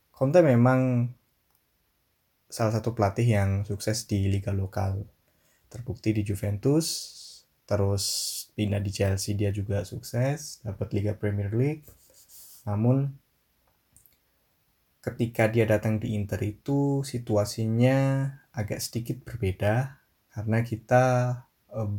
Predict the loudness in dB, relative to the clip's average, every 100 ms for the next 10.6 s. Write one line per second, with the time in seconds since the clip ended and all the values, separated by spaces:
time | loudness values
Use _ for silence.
0 | -6 2 2 4 -2 0 2 2 2 2
1 | 0 2 2 2 4 4 2 0 -2 -2
2 | -2 -2 -6 -4 -2 0 -2 -2 _ _
3 | _ _ -8 -8 -4 0 2 2 0 -4
4 | -12 -2 0 2 4 4 4 0 -8 _
5 | _ _ _ -12 -4 -2 -2 0 2 4
6 | 4 0 0 -2 0 0 0 -2 -6 -8
7 | -6 0 0 0 0 0 0 -2 -4 -6
8 | -10 -10 -12 -18 _ _ -10 -4 0 0
9 | -2 -10 _ _ -6 -2 0 0 0 -2
10 | -6 _ _ -4 -2 -2